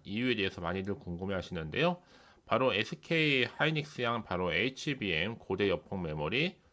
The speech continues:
수주 관련된 이슈입니다. 이 에스케이 하이닉스와 이 에이치비엠 용의 반도체 제조 장비 수주하자마자 주가 쑥 이렇게 다시 한번 반등하게 된 건데요.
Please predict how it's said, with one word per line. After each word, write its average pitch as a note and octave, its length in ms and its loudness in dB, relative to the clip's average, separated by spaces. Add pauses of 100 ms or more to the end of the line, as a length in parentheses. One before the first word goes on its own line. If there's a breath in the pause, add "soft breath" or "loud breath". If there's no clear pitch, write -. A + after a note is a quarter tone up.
수주 D#3+ 400 -4
관련된 F#2 440 -4
이슈입니다. D#2+ 840 -2 (580 soft breath)
이 G3+ 120 2
에스케이 G3+ 340 2
하이닉스와 A#2 1040 4
이 G2 140 0
에이치비엠 A#2+ 920 0 (540 soft breath)
용의 G#2+ 360 2
반도체 G#2+ 920 0
제조 G2+ 240 -4
장비 G2 480 0 (400 soft breath)
수주하자마자 B2+ 1400 0
주가 G2 420 -2
쑥 F3 380 -4
이렇게 F2+ 280 -8
다시 E2 260 -4
한번 A2+ 520 0
반등하게 F2+ 540 -4
된 D#2+ 200 -6
건데요. F2 460 -2